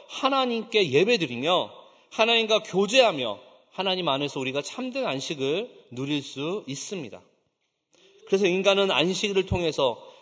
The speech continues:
진정한 자유와 행복을 맛볼 수 있어요.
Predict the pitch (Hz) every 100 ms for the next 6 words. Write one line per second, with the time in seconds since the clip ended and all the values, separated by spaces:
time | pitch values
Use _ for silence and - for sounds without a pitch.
0 | _ - 180 208 202 208 196 196 - 143
1 | 175 175 165 240 233 226 160 180 277 -
2 | - _ 117 135 202 196 147 117 -